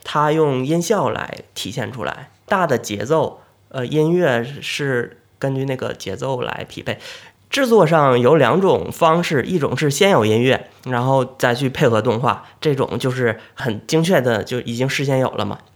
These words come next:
另外一种是先有了动画，再去制作音乐，这两种方式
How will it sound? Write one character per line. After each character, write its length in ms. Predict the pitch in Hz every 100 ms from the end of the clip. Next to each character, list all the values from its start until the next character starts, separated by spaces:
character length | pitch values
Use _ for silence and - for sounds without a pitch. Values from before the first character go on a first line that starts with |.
| -
另 180 | 147 156
外 160 | 156
一 100 | 139
种 220 | 113 - 117
是 260 | 135 120
先 200 | 120 131
有 120 | 113
了 140 | 73 107
动 180 | 107 120
画， 260 | 113 104 -
再 160 | 113
去 300 | 110 123 113 - - - _ -
制 160 | 151
作 160 | 135 110
音 180 | 98 101
乐， 140 | 80 -
这 140 | 202
两 200 | 135 139
种 300 | 147 101 -
方 300 | - 170 180
式 340 | 190 170 120